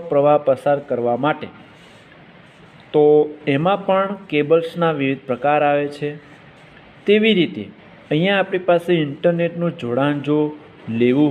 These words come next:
હોય, જોઈતું હોય અથવા ઇન્ટરનેટનું કનેક્શન કરવું હોય, તો એમાં જે વિવિધ પ્રકારના કેબલ એટલે કે વાયર આવે છે, તેમાં અહીંયા આપણી પાસે જે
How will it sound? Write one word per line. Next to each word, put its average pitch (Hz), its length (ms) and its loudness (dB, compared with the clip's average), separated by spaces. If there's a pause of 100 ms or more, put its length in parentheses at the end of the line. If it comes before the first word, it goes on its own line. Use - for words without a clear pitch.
હોય, 147 240 -2 (380)
જોઈતું 123 500 0
હોય 151 240 2 (340)
અથવા 180 420 2
ઇન્ટરનેટનું 165 760 -2
કનેક્શન 143 460 -4 (160)
કરવું 156 480 2
હોય, 104 220 -12 (680)
તો 190 100 2 (640)
એમાં 196 460 0
જે 190 140 2
વિવિધ 160 420 -4
પ્રકારના 165 480 -2 (120)
કેબલ 135 420 2
એટલે 151 160 -4
કે 156 160 -6 (140)
વાયર 123 360 2
આવે 156 240 2 (120)
છે, 113 140 -10 (640)
તેમાં 127 400 -2 (420)
અહીંયા 170 360 2
આપણી 175 280 -2
પાસે 170 280 2 (600)
જે 156 140 0